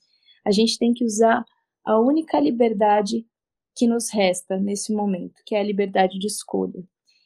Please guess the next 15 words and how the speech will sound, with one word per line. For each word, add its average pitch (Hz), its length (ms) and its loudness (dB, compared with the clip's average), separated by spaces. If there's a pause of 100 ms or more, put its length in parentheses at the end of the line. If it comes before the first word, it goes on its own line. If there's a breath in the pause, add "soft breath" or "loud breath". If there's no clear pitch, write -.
(140)
Então, 214 300 0 (120)
eu 302 260 2
escolho 196 760 0 (100)
como 220 280 0
eu 208 120 2
vou 202 220 4
reagir 208 760 2
a 202 40 2
essa 202 260 -4
situação, 196 720 -6 (300 loud breath)
e 254 180 0
isso 262 240 -4
ninguém 240 480 2
pode 208 300 2
interferir. 196 640 -6